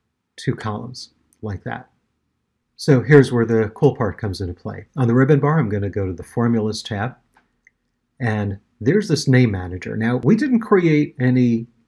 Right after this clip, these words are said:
range names manually. Let's go into the name manager button there. Let's shrink this dialog box.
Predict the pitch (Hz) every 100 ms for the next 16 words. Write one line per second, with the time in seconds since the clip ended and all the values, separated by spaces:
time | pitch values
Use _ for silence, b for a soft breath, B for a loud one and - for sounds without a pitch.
0 | _ 117 123 131 101 113 101 90 113 143
1 | 135 95 87 101 - _ _ _ _ -
2 | 143 123 123 131 101 101 92 - 107 107
3 | 95 98 101 95 95 92 85 _ _ _
4 | _ _ _ _ _ _ _ 98 - 90
5 | 120 98 98 _ _ _ _ _ _ _
6 | _ _ 180 - 95 - 87 101 95 92
7 | 87 92 101 -